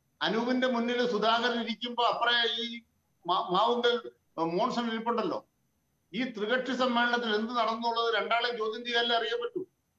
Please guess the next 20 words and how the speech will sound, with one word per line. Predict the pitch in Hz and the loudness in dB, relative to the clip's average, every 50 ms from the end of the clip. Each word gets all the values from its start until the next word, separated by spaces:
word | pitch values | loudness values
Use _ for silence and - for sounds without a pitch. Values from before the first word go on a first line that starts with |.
| _ _ _ _ _ _ _ _ _ _ - | _ _ _ _ _ _ _ _ _ _ -8
സുധാകരനെ | - - 220 233 233 240 233 247 226 180 202 | -4 0 0 2 2 2 0 0 0 0 0
പോലീസ് | 226 254 254 - 233 208 220 | 0 0 0 -2 -2 -2 -2
ചോദ്യം | 226 233 254 254 240 | -2 -2 -2 -2 0
ചെയ്താലേ | 247 240 240 240 240 240 | 0 2 2 2 2 0
അറിയാൻ | 226 226 240 240 220 | -2 -2 -2 -4 -4
പറ്റൂ. | 226 - 190 160 - - _ - | -6 -6 -8 -8 -8 -10 _ -6
ചോദ്യം | 185 220 247 240 240 | -4 -4 -4 -2 -2
ചെയ്തിട്ടില്ലല്ലോ. | 240 247 262 277 226 269 262 254 240 220 196 147 - - _ _ _ _ _ _ _ _ _ _ _ _ | -2 -2 -2 -2 -2 -2 0 0 0 0 0 -2 -4 -6 _ _ _ _ _ _ _ _ _ _ _ _
അപ്പൊ | - 185 180 180 - | -4 -4 -2 0 0
ചോദ്യം | 170 202 233 233 233 285 269 233 240 | 0 2 2 2 0 0 0 0 0
ചെയ്യാൻ | 233 240 247 262 277 269 247 | 0 2 2 2 2 2 2
പോകുന്നതിന് | 247 254 254 262 262 262 254 | 2 2 2 2 2 0 0
മുമ്പ് | 254 - 233 | -2 -2 -2
പിടയ്ക്കാതെ, | 233 247 240 247 247 233 202 180 165 160 175 | -2 -2 -2 -2 -2 0 0 0 0 0 0
അറക്കുന്നതിന് | 208 214 214 262 262 269 269 254 | -2 -2 -4 -4 -4 -4 -2 -2
മുമ്പ് | 262 254 247 | -2 -4 -4
പിടയ്ക്കാതെ. | 247 247 240 254 240 - - - - _ _ _ _ _ _ _ - - _ - - - - 151 | -4 -4 -2 -2 -2 -2 -2 -6 -12 _ _ _ _ _ _ _ -20 -20 _ -20 -18 -8 -2 0
യാക്കൂബ് | 180 220 226 220 269 277 262 262 | 0 2 0 0 -2 0 0 0
എന്താ | 262 254 254 233 | 2 2 2 2
പറഞ്ഞത്? | 233 226 220 220 208 208 | 2 2 2 2 0 0